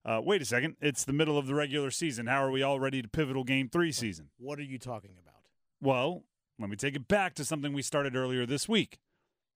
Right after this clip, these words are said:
Speaker 1: The Canes cannot prove anything in the regular season. It doesn't matter if they finish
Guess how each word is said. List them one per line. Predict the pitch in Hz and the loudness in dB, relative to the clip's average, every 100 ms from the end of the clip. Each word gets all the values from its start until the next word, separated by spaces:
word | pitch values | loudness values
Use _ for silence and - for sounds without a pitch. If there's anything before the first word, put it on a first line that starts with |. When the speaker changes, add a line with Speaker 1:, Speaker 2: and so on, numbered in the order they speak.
| _ | _
Speaker 1:
The | 120 | -4
Canes | 151 180 202 226 196 | 0 2 2 0 -2
cannot | - 196 190 185 131 | 0 2 4 2 2
prove | 175 151 | 0 2
anything | 147 143 143 | 0 0 -4
in | 139 | -2
the | 127 | 0
regular | 131 120 120 | 0 2 0
season. | 101 95 73 - _ _ _ _ _ _ _ _ _ _ _ _ _ | 0 -4 -10 -16 _ _ _ _ _ _ _ _ _ _ _ _ _
It | 143 | 0
doesn't | 180 180 | 2 2
matter | 180 175 165 | 2 2 2
if | 151 | 0
they | 160 143 | 0 0
finish | 147 131 107 | 0 -2 -2